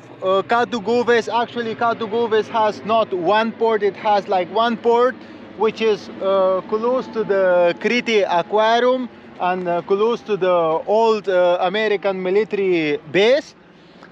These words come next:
And then we have some apartments, uh, in the area, and here we have, like, a bay in this area.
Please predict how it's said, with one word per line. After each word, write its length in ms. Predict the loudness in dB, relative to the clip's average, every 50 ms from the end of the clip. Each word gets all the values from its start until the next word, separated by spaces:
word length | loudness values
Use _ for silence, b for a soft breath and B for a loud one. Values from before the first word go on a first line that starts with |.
| -8 -4
And 200 | -4 -4 -2 0
then 280 | 0 0 0 0 -4
we 80 | -6 -6
have 260 | -4 -4 -6 -6 -6
some 220 | -6 -6 -4 -4
apartments, 880 | -4 -4 -2 0 0 0 0 -2 -4 -4 -4 -2 -2 -2 -4 -8 -12 -14
uh, 540 | -6 -2 0 2 2 2 4 4 4 2 2 2
in 240 | 0 -2 0 0
the 160 | 0 -2 -2 0
area, 400 | -2 -2 0 0 0 0 0 -2
and 180 | -2 -6 -8
here 320 | -8 -4 -2 -2 0 -2 -2
we 120 | -4 -4
have, 280 | -4 -2 -2 -2 -2 -2
like, 280 | -2 -2 -2 -2 -2
a 320 | -2 -2 -2 -2 -2 -4 -6 -10 -18 -20 -20 -20 -20 -20 -20 -18 -18 -18 -18 -18 -18 -8 -2
bay 400 | 0 2 2 2 2 0 -2 -4 -8 -8
in 200 | -8 -6 -4 -2
this 220 | 0 -2 -2 -2 -6 -8 -4
area. 560 | -2 0 0 0 0 0 0 0 -2 -2 -4